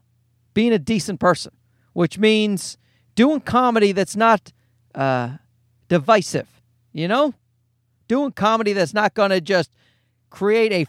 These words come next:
further wedge between people. Doing comedy that, oh, sure, make people laugh. Make 'em laugh as hard, as hard as you can. But you don't have to do it by upsetting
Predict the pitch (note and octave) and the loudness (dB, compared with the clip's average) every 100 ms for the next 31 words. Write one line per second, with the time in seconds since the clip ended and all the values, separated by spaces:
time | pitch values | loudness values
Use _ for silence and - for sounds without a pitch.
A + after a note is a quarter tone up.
0 | - A3+ A#3 G#3+ G#3+ E3 E3 E3 C3 - | -4 0 2 2 0 0 2 0 -2 -6
1 | D3+ - - E3 D#3 - C3+ - - - | -8 -8 -4 -2 -2 -4 -6 -6 -16 -16
2 | _ _ _ _ _ _ - G#4 F4+ D4 | _ _ _ _ _ _ 0 2 2 0
3 | E4+ E4+ F4 E4+ D#4+ D#4 D4+ C#4+ C4 - | 0 0 0 0 0 -2 -4 -8 -8 -2
4 | F#4+ D#4 F#4+ E4 B3+ C4+ F4 E4+ - _ | 0 0 0 -2 0 2 2 0 -6 _
5 | _ _ C#4+ E4 C#4+ F4 D#4 A#3+ G3+ B3 | _ _ -4 -2 0 0 0 -4 0 0
6 | C#4 G#3+ C4 D4 A3+ B3 C#4+ A3 - _ | 2 0 0 0 -4 -2 -2 -2 -6 _
7 | _ _ _ - A#3+ - _ _ _ G#3 | _ _ _ -2 -2 -2 _ _ _ -2
8 | D4 B3 C4 G3 E3 A#3+ A#3+ F#3 F3+ F3+ | 0 2 0 -2 -2 2 2 0 0 2
9 | F#3+ D#3+ B3 A3+ G#3+ F#3 | 0 -2 0 2 2 -2